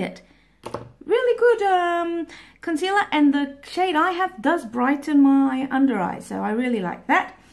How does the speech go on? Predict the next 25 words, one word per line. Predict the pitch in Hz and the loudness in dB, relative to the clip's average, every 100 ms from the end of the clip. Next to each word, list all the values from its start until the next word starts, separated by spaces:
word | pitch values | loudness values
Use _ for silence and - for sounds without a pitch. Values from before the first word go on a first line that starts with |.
| - - - | -20 -20 -6
Um, | 254 277 277 269 269 254 247 | 2 4 6 6 4 0 0
the | 269 269 | 2 2
thing | 269 359 | 0 -2
I'm | 349 | -2
gonna | 330 320 | -2 -4
show | 302 294 | -2 0
you | 285 277 | 4 4
now | 269 254 | 4 2
is | 254 | 0
kind | 247 254 247 | -2 -2 0
of | 240 | 0
disgusting | 240 226 - 220 - 220 | -4 -8 -8 -8 -6 -4
and | 220 | -4
I | 208 | -2
need | 220 226 | 0 0
to | 226 | -2
wash | 202 226 214 | -4 -4 -6
it, | - 190 | -12 -4
but | 214 196 202 - _ 220 | -2 -2 -4 -14 _ -4
I | 233 | 2
need | 247 240 | 0 0
to | |
talk | 226 220 214 | -8 -8 -8
about | 175 151 - | -8 -10 -6
this. | 220 | -6